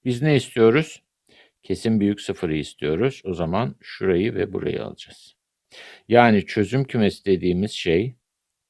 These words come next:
x'ler kesin küçük sıfır ile eksi dört arasında veya, çünkü bu da çözüm olabilir, burası da çözüm olabilir veya diyoruz, o yüzden ve demiyoruz.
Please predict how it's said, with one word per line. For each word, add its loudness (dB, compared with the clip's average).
x'ler 0
kesin -2
küçük -8
sıfır -2
ile -4
eksi -8
dört 0
arasında -6
veya, 6
çünkü -8
bu -6
da 4
çözüm -8
olabilir, -2
burası 2
da -8
çözüm -10
olabilir -6
veya -4
diyoruz, -10
o -8
yüzden -10
ve 0
demiyoruz. -4